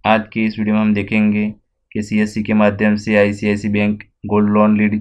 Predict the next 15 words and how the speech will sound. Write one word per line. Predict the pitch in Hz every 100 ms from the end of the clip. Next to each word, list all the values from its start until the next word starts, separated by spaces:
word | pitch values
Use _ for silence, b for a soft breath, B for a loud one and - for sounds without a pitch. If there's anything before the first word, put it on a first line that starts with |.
| -
कैसे | 101 104
जनरेट | 104 104 101
करते | 104 101 104
हैं। | 104 104 - _ _ _ _ _ _
ये | - 107 117 120 113 - _ _
सभी | - 104 113
वीएलई | 110 107 113
के | 110 113
लिए | 113
एक | 110 - _ _ _ -
बहुत | 104 113 117
बड़ी | 107 107
अपॉर्चुनिटी | 110 107 110 110 110 107 113
है | 113 123 _ _ _ _ _ -
कि | 110 113